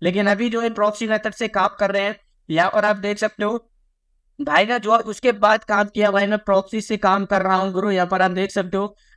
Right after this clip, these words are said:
मेरा एड टाइप में पूरा डॉलर ऐड नहीं हो रहा है, तो ये चीज़ का सॉल्यूशन भी आपको बताऊंगा।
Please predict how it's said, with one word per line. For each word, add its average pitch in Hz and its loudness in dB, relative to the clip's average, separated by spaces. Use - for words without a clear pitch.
मेरा 208 4
एड 196 0
टाइप 202 2
में 214 -2
पूरा 190 0
डॉलर 196 0
ऐड 185 0
नहीं 180 -2
हो 202 0
रहा 196 4
है, 196 0
तो 196 -6
ये 208 -4
चीज़ 233 -10
का 240 -2
सॉल्यूशन 226 -2
भी 214 2
आपको 208 0
बताऊंगा। 208 2